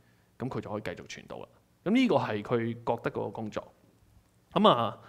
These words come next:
都幾 make sense 嘅。但係其實馬可冇講。但係我哋知道之後繼續睇落去，會睇到佢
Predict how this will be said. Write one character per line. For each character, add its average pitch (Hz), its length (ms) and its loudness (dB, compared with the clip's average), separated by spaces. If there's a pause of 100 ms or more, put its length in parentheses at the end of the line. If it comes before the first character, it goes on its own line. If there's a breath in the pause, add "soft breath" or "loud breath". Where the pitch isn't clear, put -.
(280 loud breath)
都 - 100 4
幾 123 120 2
make 143 200 0
sense 127 360 -4
嘅。 - 160 -10 (160)
但 139 100 4
係 143 140 -2
其 123 140 -6
實 113 120 -2
馬 110 200 -4
可 147 180 0
冇 117 280 -2
講。 - 260 -14 (720 loud breath)
但 143 140 6
係 151 40 0
我 160 80 2
哋 143 60 2
知 - 220 -2
道 143 100 2 (320)
之 202 140 0
後 110 220 -6
繼 120 80 -2
續 113 160 -6
睇 123 200 -2
落 135 100 -8
去， 110 80 -6
會 107 120 -6
睇 113 160 -6
到 131 100 -6
佢 104 320 -8